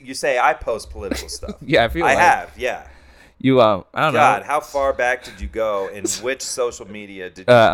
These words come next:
Speaker 2: don't know.
Speaker 1: peruse?
Speaker 2: Something about, uh, Trump's suit not fitting him.
Speaker 1: That was a good one. Yeah.
Speaker 2: <laughs> Yeah.
Speaker 1: Yeah, yeah,
Speaker 2: You,
Speaker 1: yeah.
Speaker 2: I looked through your,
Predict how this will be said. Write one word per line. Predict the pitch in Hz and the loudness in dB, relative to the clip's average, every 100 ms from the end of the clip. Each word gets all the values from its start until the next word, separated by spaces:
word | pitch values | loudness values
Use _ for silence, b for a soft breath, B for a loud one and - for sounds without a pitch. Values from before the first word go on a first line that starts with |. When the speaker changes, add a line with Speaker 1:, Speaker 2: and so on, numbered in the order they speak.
| 127 | 0
Speaker 2:
don't | 113 | -4
know. | 101 | -6
Speaker 1:
peruse? | 98 - _ | -8 -12 _
Speaker 2:
Something | - 151 147 | -8 -6 -6
about, | 123 117 104 - _ _ - | -2 0 0 -4 _ _ -10
uh, | 104 95 | -8 -8
Trump's | - 120 113 - _ _ - | -6 -8 -8 -14 _ _ -16
suit | - - 131 139 | -12 -6 -4 -4
not | 127 131 - | -4 -6 -4
fitting | 135 135 | -10 -8
him. | 151 170 226 _ | -8 -8 -10 _
Speaker 1:
That | 104 98 | -4 -4
was | 104 | -4
a | 98 | -10
good | 98 107 | -12 -12
one. | 95 85 - - | -12 -14 -16 -16
Yeah. | 98 95 87 | -10 -10 -10
Speaker 2:
<laughs> | 117 | -6
Yeah. | 120 135 220 | 0 4 4
Speaker 1:
Yeah, | - - | 2 0
yeah, | 101 101 | -4 -4
Speaker 2:
You, | 156 180 | -2 -4
Speaker 1:
yeah. | 196 85 - B 190 | -4 -8 -12 B -2
Speaker 2:
I | 123 | 2
looked | 147 202 - | 2 0 -4
through | 151 | -8
your, | 139 131 120 | -6 -6 -8